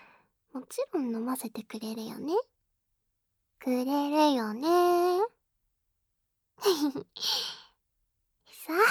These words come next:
今度はお兄さんが座ってね。私がおちんちん舐めやすいようにしてもらうか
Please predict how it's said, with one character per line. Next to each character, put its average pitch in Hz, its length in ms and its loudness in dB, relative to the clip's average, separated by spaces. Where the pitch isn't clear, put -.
今 302 360 8
度 220 140 -2
は 214 200 -2
お - 20 0
兄 381 280 10
さ 294 160 0
ん 214 60 -8
が 208 80 -10
座 214 220 -10
っ 214 80 -12
て - 180 -16
ね。 320 160 0
私 220 380 -6
が 220 140 -4
お 214 80 -4
ち 226 200 -4
ん 233 60 -6
ち - 180 -10
ん 202 140 -6
舐 214 60 -4
め 233 160 -2
や 277 120 2
す 320 180 0
い 320 100 2
よ 269 100 0
う - 40 -6
に 202 120 -12
し - 80 -14
て - 160 -8
も 254 140 -8
ら 262 140 -2
う 269 40 -8
か - 160 -14